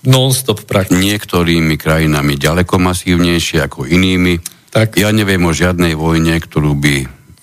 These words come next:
Speaker 2: ktorú by sme my ako, ako štát viedli. Rozhodne nie v nejakej blízkej minulosti.
Speaker 1: Ale niektorí zaplatení historici by ti protirečili, že sme viedli nejakú vojnu.
Speaker 2: Samozrejme, my sme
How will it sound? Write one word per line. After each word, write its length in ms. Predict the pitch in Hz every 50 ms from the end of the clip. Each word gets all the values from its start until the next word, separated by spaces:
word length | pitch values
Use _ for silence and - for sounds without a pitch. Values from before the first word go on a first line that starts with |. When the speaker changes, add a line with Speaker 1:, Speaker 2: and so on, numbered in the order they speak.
| - - -
Speaker 2:
ktorú 160 | - 80 78
by 120 | 78 78 69
sme 180 | 69 78 76 76
my 160 | 78 82 85 78 78
ako, 320 | - - - 73 67 - -
ako 200 | 80 76 - - 73 69
štát 480 | - - 87 82 82 85 85 - -
viedli. 540 | 78 76 82 85 82 78 80 85 92 95 98 - - _ _ _ _ _ _ _ _ _ _ _ _ _ _ _ _ _ -
Rozhodne 540 | 85 82 78 82 82 80 71 71 78 76
nie 420 | 76 76 78 78 78 76 78 76 71 -
v 480 | - 69 69 71 69 69 71 76 76 67
nejakej 720 | 71 78 78 76 73 76 - - - 73 71 69 67 65 62 - - _ -
blízkej 720 | 78 85 87 82 - - - 73 69 67 64 - _ _ 78
minulosti. 640 | 85 87 90 87 85 85 80 - - - - 80 78 78 - - _ _ _ _ _ _ _ _ _ - - -
Speaker 1:
Ale 160 | 127 123 131
niektorí 240 | 131 131 156 143 131
zaplatení 480 | 143 143 143 156 143 - 156 143 139
historici 480 | 147 147 151 - 156 147 139 135 151 139
by 80 | 135 143
ti 100 | 143 151 143
protirečili, 640 | - 175 170 - 131 117 110 107 - 117 110 110
že 80 | 104 110
sme 240 | 107 - 117 113 107
viedli 400 | 107 110 123 131 131 120 113 110
nejakú 320 | 110 107 107 107 - 110
vojnu. 160 | 101 107 110 110
Speaker 2:
Samozrejme, 360 | 101 92 82 76 78 80 80
my 140 | 85 92 95 82
sme 120 | 78